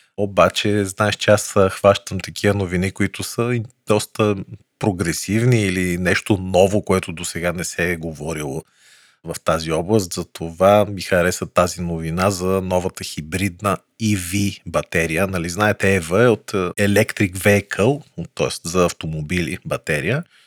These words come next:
която се зарежда, забележи, само за седемдесет и две секунди. Тоест, това е супер готино като новина и като, м, така, да те плесне в челото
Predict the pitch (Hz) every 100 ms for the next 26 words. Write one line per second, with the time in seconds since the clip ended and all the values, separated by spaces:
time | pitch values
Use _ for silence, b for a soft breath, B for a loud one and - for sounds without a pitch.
0 | _ _ - 107 117 120 104 92 92 101
1 | 113 101 98 90 90 92 107 - 104 113
2 | 101 - 85 82 85 - 104 95 85 98
3 | - - - 90 87 76 b b b b
4 | _ 104 90 - - 82 87 92 - _
5 | - - 90 - 95 92 98 - 85 82
6 | - - 82 80 85 76 78 80 - -
7 | - - 139 147 131 143 131 - _ -
8 | - 71 - - 80 - 90 - 90 78
9 | - - 87 80 80 - 57